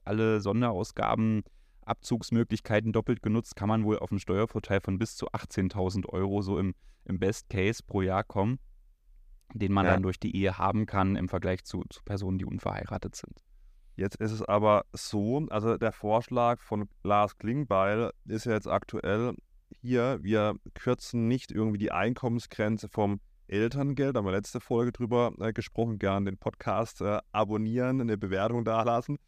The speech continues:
Speaker 2: freut uns. Und, ähm, man kürzt stattdessen beim Ehegattensplitting, nämlich das komplette
Speaker 1: Mhm.
Speaker 2: Ehegattensplitting.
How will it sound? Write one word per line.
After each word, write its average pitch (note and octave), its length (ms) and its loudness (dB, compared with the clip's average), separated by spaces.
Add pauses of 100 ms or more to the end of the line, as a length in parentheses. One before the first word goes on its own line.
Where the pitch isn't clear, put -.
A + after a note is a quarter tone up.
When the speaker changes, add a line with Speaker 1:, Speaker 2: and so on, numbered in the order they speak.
(180)
Speaker 2:
freut G2 300 0
uns. B2 260 -2 (260)
Und, A2+ 480 0
ähm, A2 720 0
man G#2+ 300 0
kürzt - 360 -2
stattdessen C3+ 760 0 (240)
beim A2 420 2 (520)
Ehegattensplitting, A#2 840 0
nämlich A2 180 0
das A2+ 100 -4
komplette A2 320 -2
Speaker 1:
Mhm. - 60 -4
Speaker 2:
Ehegattensplitting. G2 960 0